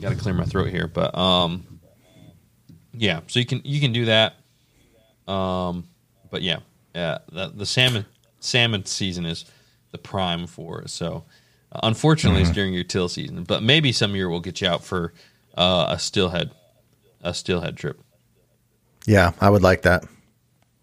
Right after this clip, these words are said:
Speaker 1: So, um, kinda, you know, kinda to step, uh, a little bit back on my timeline for the weekend. Um, so, so far I had two skunks out of the, the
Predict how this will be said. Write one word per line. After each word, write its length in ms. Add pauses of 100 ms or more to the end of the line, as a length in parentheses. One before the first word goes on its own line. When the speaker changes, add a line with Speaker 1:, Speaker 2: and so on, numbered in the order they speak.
(500)
Speaker 1:
So, 520
um, 420
kinda, 440 (140)
you 100
know, 200 (360)
kinda 220
to 100
step, 420
uh, 320
a 80
little 220
bit 200
back 300 (120)
on 400
my 140
timeline 640
for 140
the 80
weekend. 460 (600)
Um, 560
so, 520
so 280
far 340
I 60
had 200
two 200
skunks 420
out 120
of 100
the, 160
the 80